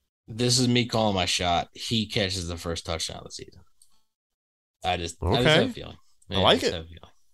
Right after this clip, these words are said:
Speaker 2: That's bold.
Speaker 1: Um, bold. I'm all about the
Speaker 2: Bold
Speaker 1: bold takes.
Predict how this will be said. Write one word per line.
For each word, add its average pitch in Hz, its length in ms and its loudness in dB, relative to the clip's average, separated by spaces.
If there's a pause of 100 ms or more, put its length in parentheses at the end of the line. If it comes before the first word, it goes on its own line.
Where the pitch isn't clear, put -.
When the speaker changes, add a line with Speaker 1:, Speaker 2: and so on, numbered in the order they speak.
Speaker 2:
That's 95 120 -4
bold. 113 680 6
Speaker 1:
Um, 87 60 -10 (640)
bold. 110 840 2 (300)
I'm 92 120 -2
all 95 40 0
about 110 120 6
the 110 80 8
Speaker 2:
Bold 143 480 8
Speaker 1:
bold - 20 -4
takes. - 20 0